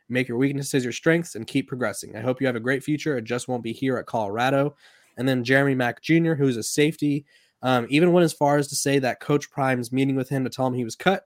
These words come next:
was the first meeting that they've had together. John, what do you make of all this craziness?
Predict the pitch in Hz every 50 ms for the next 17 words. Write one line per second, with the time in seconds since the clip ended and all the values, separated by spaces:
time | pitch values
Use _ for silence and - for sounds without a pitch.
0 | _ 127 127 120 120 120 - - 131 127 - 131 127 127 131 120 120 113 110 -
1 | 117 110 - - 123 120 117 - - 113 113 113 110 98 95 104 - _ _ -
2 | _ _ - 120 120 143 147 147 147 147 139 139 _ _ _ - 123 135 180 208
3 | 190 165 139 123 123 123 113 117 110 113 110 110 104 107 - - - 110 101 92
4 | 104 101 101 101 107 - - - -